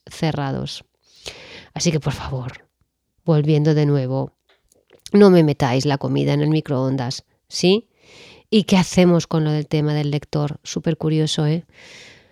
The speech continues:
Aquí habrá que hacer algo. Y, eh, no sé.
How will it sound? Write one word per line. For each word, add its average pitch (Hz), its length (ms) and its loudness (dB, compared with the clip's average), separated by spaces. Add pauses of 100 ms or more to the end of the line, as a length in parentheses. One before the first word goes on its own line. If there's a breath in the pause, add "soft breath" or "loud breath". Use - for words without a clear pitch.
(160 loud breath)
Aquí 190 240 4
habrá 196 160 8
que 208 80 4
hacer 185 220 4
algo. 180 320 4 (760 soft breath)
Y, 175 640 2
eh, 160 280 -6 (960 loud breath)
no 185 220 2
sé. 160 300 -4